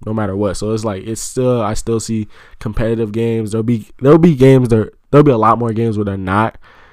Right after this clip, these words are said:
close as they were before, but,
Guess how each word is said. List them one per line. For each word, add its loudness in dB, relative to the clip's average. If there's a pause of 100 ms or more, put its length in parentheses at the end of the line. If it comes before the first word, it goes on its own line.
(800)
close 2
as 0
they 4
were 2 (200)
before, 2
but, -2